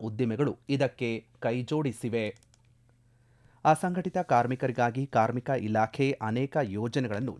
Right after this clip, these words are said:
ಜಾರಿಗೆ ತಂದಿದ್ದು, ಪ್ರತಿ ಜಿಲ್ಲೆಗಳಲ್ಲಿ ಕಾರ್ಮಿಕರಿಗೆ ಅರಿವು ಕಾರ್ಯಕ್ರಮಗಳನ್ನು ಏರ್ಪಡಿಸಲಾಗುತ್ತಿದೆ ಎಂದು ಕಾರ್ಮಿಕ ಸಚಿವ ಸಂತೋಷ್ ಲಾಡ್ ತಿಳಿಸಿದ್ದಾರೆ.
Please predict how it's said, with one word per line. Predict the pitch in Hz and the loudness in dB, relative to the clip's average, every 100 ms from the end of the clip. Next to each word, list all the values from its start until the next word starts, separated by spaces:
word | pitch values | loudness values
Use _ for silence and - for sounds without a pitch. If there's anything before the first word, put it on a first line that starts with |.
| 101 | -4
ಜಾರಿಗೆ | 117 110 104 | -2 -2 -6
ತಂದಿದ್ದು, | 101 95 98 135 - _ - | -10 -10 -6 -8 -8 _ -4
ಪ್ರತಿ | 160 156 185 | -2 -2 -6
ಜಿಲ್ಲೆಗಳಲ್ಲಿ | 147 123 117 113 110 127 | -4 -6 -4 -4 -4 -6
ಕಾರ್ಮಿಕರಿಗೆ | 120 104 107 110 107 101 123 123 123 | -2 -2 -2 -6 -6 -4 -2 -2 -2
ಅರಿವು | 135 151 151 | -2 -2 -4
ಕಾರ್ಯಕ್ರಮಗಳನ್ನು | - 107 107 110 104 104 110 123 120 | -4 -2 -2 -6 -4 -2 -2 -2 -4
ಏರ್ಪಡಿಸಲಾಗುತ್ತಿದೆ | 117 110 107 107 127 160 120 107 | -4 -6 -4 -4 -4 -4 -6 -2
ಎಂದು | 123 123 92 - - - | -2 -4 -8 -14 -10 4
ಕಾರ್ಮಿಕ | 143 151 156 156 | 4 6 0 -4
ಸಚಿವ | 170 160 - 113 113 | -4 -4 -6 -2 -2
ಸಂತೋಷ್ | 113 107 104 104 - | -2 -6 -4 -4 -2
ಲಾಡ್ | 113 92 | -4 -4
ತಿಳಿಸಿದ್ದಾರೆ. | - 131 101 110 101 107 117 | -4 -4 -2 -6 -2 0 0